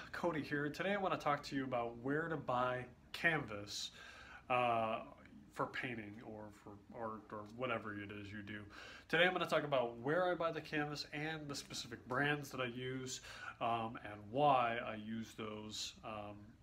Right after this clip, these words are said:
for the reasons I do. So first, let's talk about, uh, stre-, so we're gonna talk about stretch canvas. So that is canvas that's already on a frame,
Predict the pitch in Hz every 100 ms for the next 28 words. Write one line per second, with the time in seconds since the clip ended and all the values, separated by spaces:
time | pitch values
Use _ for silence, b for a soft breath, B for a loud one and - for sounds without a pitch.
0 | - - 117 107 107 101 101 107 98 104
1 | 113 101 - - 156 151 202 196 - 143
2 | 143 170 - - 151 147 143 123 117 117
3 | B B B B B - 117 113 110 110
4 | 117 - - - - 151 156 - 170 -
5 | - 180 196 196 190 170 147 - - 135
6 | 127 - 139 131 127 127 - 131 135 127
7 | 117 - - 135 131 123 120 123 127 123
8 | 117 107 - - 113 113 110